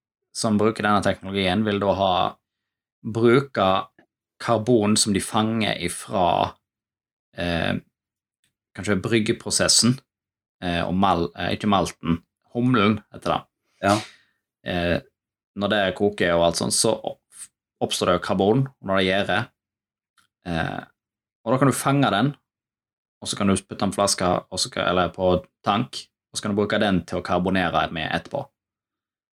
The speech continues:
Speaker 2: Ja.
Speaker 1: I stedet for å kjøpe st-, alt for masse karbon.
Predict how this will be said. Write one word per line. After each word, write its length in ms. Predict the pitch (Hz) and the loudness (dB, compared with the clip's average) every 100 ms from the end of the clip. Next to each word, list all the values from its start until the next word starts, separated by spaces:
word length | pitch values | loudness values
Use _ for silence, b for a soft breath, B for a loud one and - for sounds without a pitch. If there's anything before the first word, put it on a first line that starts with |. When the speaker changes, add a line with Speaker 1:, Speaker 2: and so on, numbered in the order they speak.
| _ _ _ _ | _ _ _ _
Speaker 2:
Ja. 120 | 202 | -2
Speaker 1:
I 40 | 180 | 0
stedet 240 | 92 87 | 2 0
for 240 | 82 98 98 | -2 -4 -4
å 40 | |
kjøpe 600 | - 92 - - - - _ | -2 -2 -2 -2 -2 -4 _
st-, 320 | - - _ _ - | -14 -14 _ _ -6
alt 160 | 85 | -6
for 80 | - | -4
masse 180 | 85 - | -6 -4
karbon. 300 | 85 - | -4 -4